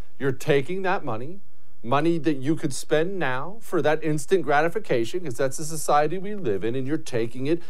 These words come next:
and you're moving it somewhere else. Why? Because you have an eye to the future.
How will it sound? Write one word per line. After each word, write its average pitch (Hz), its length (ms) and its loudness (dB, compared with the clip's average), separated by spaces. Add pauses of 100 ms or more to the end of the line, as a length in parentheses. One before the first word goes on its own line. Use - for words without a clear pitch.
(120)
and 123 100 0
you're 127 140 2
moving 165 600 0
it 233 140 -2
somewhere 156 520 0
else. 151 400 0
Why? 139 500 0 (340)
Because 156 360 2
you 175 100 4
have 156 140 2
an 156 160 -2
eye 107 400 -2
to 139 80 -2
the 143 100 -2
future. - 500 -2